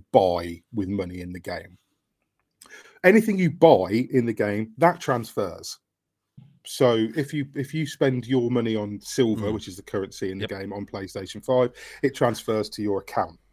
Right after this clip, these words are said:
Speaker 1: wide. But the, the content packs that they release, you have to buy those. So if you bought it for PlayStation five and you wanna play it on Xbox,
Speaker 2: But isn't
Speaker 1: you
Speaker 2: it,
Speaker 1: have
Speaker 2: isn't it
Speaker 1: to buy it
Speaker 2: usually,
Speaker 1: again.
Speaker 2: like, isn't it with, with other games, isn't it usually the other way around? Like, if you buy, like, um, a
Speaker 1: Generally
Speaker 2: Nintendo
Speaker 1: speaking,
Speaker 2: skin for
Speaker 1: yeah.
Speaker 2: Rocket League,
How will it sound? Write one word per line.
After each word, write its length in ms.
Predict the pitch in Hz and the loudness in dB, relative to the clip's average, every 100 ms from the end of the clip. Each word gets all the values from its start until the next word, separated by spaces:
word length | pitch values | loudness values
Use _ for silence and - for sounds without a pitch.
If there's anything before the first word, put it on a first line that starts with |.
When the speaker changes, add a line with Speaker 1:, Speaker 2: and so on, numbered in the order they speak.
| _ | _
Speaker 1:
wide. 420 | 98 90 82 - - - - - _ | -8 -8 -8 -16 -20 -20 -20 -20 _
But 160 | 123 - | -4 2
the, 200 | 120 107 - | 0 0 0
the 160 | 117 110 | 0 0
content 640 | - 170 170 - 101 - | 4 4 4 -2 -10 -10
packs 300 | - - - | -12 -12 -12
that 80 | 113 | -12
they 120 | 95 | -12
release, 440 | 90 87 101 - - | -12 -8 -6 -6 -6
you 80 | |
have 240 | 107 120 - | -2 -2 -2
to 80 | 107 | -4
buy 200 | 107 90 | -4 -4
those. 180 | 92 | -6
So 40 | 113 | -6
if 80 | 104 | -6
you 80 | |
bought 200 | - 165 | 0 0
it 60 | 131 | 0
for 60 | - | -6
PlayStation 500 | 110 95 104 95 92 | -6 -6 -8 -10 -8
five 200 | 107 95 | -6 -6
and 80 | |
you 80 | 98 | -8
wanna 120 | 101 | -10
play 180 | 95 107 | -12 -14
it 60 | 90 | -12
on 60 | 101 | -12
Xbox, 500 | 95 - 92 - - - - | -16 -16 -16 -16 -20 -12 -6
Speaker 2:
But 100 | 269 | -4
isn't 160 | 285 | -2
Speaker 1:
you 80 | 302 | -2
Speaker 2:
it, 40 | 131 | 0
Speaker 1:
have 160 | - | 0
Speaker 2:
isn't 120 | - | 0
it 20 | - | 0
Speaker 1:
to 60 | |
buy 160 | - 139 | 2 2
it 60 | 202 | 2
Speaker 2:
usually, 80 | 202 127 | 2 2
Speaker 1:
again. 240 | 85 - - - | 0 -8 -20 -10
Speaker 2:
like, 160 | - | -4
isn't 200 | 190 202 | -4 -2
it 120 | 202 170 | -4 -2
with, 260 | 185 147 - | -4 -4 -4
with 140 | 165 | 0
other 160 | 165 147 | 0 0
games, 340 | 117 101 104 | 0 0 -2
isn't 160 | 113 123 | -4 -4
it 60 | |
usually 420 | 120 120 107 120 | -2 -2 -2 -2
the 140 | 110 117 | -2 0
other 180 | 113 113 | 0 -2
way 220 | 113 110 | -2 0
around? 420 | 107 131 107 90 | 0 0 0 -2
Like, 160 | 95 - | -4 -6
if 120 | - | -10
you 80 | 104 | -2
buy, 240 | 113 107 | 2 2
like, 280 | 104 101 - | 2 0 0
um, 320 | 104 101 98 - - - - - - | 0 -2 -6 -12 -20 -20 -20 -20 -18
a 40 | - | 4
Speaker 1:
Generally 400 | 185 175 156 147 | 6 6 4 4
Speaker 2:
Nintendo 60 | |
Speaker 1:
speaking, 300 | 127 120 117 | 4 4 4
Speaker 2:
skin 460 | 113 - 123 113 101 | 2 -2 -2 -2 -2
for 140 | - 113 | -2 0
Speaker 1:
yeah. 40 | |
Speaker 2:
Rocket 260 | 117 98 101 | 2 0 -4
League, 440 | 95 87 92 - | -4 -4 -8 -12